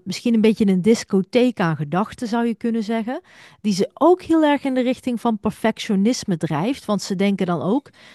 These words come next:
"Dit wil ik dan ook in één keer goed neerzetten." Ik ben heel benieuwd of mensen dit herkennen, dat ze die gedachte hebben van,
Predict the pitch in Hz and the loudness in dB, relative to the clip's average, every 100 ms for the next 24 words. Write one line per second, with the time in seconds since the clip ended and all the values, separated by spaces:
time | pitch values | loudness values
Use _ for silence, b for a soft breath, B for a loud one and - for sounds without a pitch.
0 | B 175 226 220 226 254 185 214 214 190 | B 0 0 4 4 2 2 -2 0 -2
1 | 185 - 165 - - 294 349 - 302 302 | -2 -2 -4 -4 -2 0 0 0 2 2
2 | 262 - 285 - 233 302 226 147 170 156 | 0 0 0 4 2 4 4 2 0 -2
3 | 160 156 196 196 285 277 277 285 269 - | -4 -4 2 4 4 2 0 -2 -4 -6
4 | 269 - 254 262 233 - 262 226 165 160 | -6 -4 -6 -2 -4 0 2 4 2 -2
5 | - 175 - 180 226 - 165 160 - - | -6 -10 -2 2 2 2 0 0 -4 -10